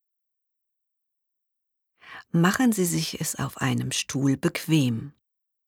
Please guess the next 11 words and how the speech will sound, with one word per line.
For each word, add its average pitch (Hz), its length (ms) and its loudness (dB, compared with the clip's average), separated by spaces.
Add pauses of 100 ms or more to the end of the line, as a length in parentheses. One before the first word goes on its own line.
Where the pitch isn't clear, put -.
(760)
Sorgen 139 480 2
Sie 139 140 0
für - 220 -2
einen 120 260 -2
komfortablen, 151 1080 0
aufrechten - 800 -4
Sitz. - 520 -4 (1500)
Stellen 156 540 2
Sie - 140 -2
Ihre 117 180 -4
Füße 143 800 -2